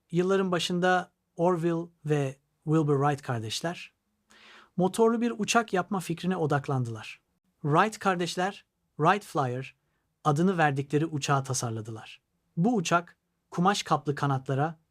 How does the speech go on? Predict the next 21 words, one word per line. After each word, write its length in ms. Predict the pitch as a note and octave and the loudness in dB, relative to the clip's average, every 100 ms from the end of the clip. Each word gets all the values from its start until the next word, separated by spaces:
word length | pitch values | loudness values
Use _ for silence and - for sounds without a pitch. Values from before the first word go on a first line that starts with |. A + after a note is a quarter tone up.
| _ - | _ -2
ve 100 | D3 | 0
hafif 440 | C#3 D3+ G#3 - | 0 -2 -4 0
bir 100 | D#3+ | 0
motora 340 | D3 C3 - A#2+ | 0 -2 -2 -2
sahipti. 560 | - G#2+ A2 - A#2 _ _ _ - | -4 -6 -10 -14 -18 _ _ _ -4
Ve 140 | D#3 | -2
on 160 | E3 E3+ | 2 2
yedi 500 | E3+ E3+ F3 G3 G3+ _ _ _ - | 2 0 0 0 -2 _ _ _ -2
Aralık 380 | D3 D3 D#3 D#3+ | 0 0 -2 -2
bin 120 | D3+ | -2
dokuz 280 | C#3+ D3+ D#3 | -2 -2 -2
yüz 140 | E3 | -2
üçte 400 | C#3 - B2 C#3+ _ _ _ _ _ _ - | -4 -4 -6 -8 _ _ _ _ _ _ -6
Kuzey 360 | D3+ D#3+ E3+ | 0 2 2
Carolina'nın 800 | E3 D#3+ D#3 E3 F3 D3+ C#3+ D#3+ _ _ _ - | 2 0 2 2 2 0 -2 -6 _ _ _ -4
Kitty 220 | F3 E3+ | 0 2
Hawk 300 | D3 D#3 D3+ | 2 0 0
kasabasında 760 | D3 C#3+ C3 B2 B2+ A#2+ C3+ C3+ _ _ _ _ | -4 -2 -2 -4 -4 -6 -6 -10 _ _ _ _
Orville 400 | D#3+ D#3 D3 D3+ | 2 2 2 2
Wright 260 | D3 D3 - | 2 0 0
tarihteki 680 | C#3 B2+ A#2+ C3 C#3+ C#3 | -2 -2 -4 -6 -4 -6